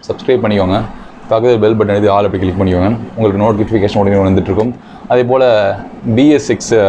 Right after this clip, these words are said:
Royal Enfield, ஆ, reddish, uh, color, uh, reddish red color, அது வந்துட்டு review எடுத்திருக்கோம். So, ownership ரிவ்யூ plus வந்துட்டு வண்டியோட ரிவ்யூ,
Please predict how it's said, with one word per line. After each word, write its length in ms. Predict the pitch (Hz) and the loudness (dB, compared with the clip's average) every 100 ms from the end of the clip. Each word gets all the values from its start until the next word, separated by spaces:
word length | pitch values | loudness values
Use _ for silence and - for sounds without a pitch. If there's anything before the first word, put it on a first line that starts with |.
| 95 107 104 | 2 -2 -2
Royal 380 | 107 117 110 | 0 2 0
Enfield, 420 | 98 107 92 110 - - - - - | -2 -2 0 0 -2 -12 -20 -20 -6
ஆ, 220 | 104 98 95 | 0 2 2
reddish, 480 | 98 110 123 - | 0 0 -2 0
uh, 180 | 113 92 | 0 0
color, 340 | 90 95 95 98 - - | 0 0 0 -2 -8 -2
uh, 380 | 107 98 95 95 | 2 4 4 2
reddish 360 | 101 104 110 - | 2 0 -2 -2
red 200 | 95 87 | -4 0
color, 220 | 95 95 - | 0 -2 -2
அது 180 | 110 98 | 0 0
வந்துட்டு 400 | 98 107 101 95 | 2 2 2 2
review 280 | 110 113 98 | 2 2 2
எடுத்திருக்கோம். 420 | 95 92 101 131 - - - - - | -2 0 -2 -2 -10 -20 -20 -20 -20
So, 320 | - 110 110 | -2 2 2
ownership 300 | 110 113 90 | 0 -2 0
ரிவ்யூ 260 | 95 98 104 | 2 2 0
plus 240 | 101 92 | 0 0
வந்துட்டு 220 | 98 92 | 0 2
வண்டியோட 360 | 95 98 98 90 | 2 2 2 2
ரிவ்யூ, 420 | 87 95 95 123 | 2 2 0 -2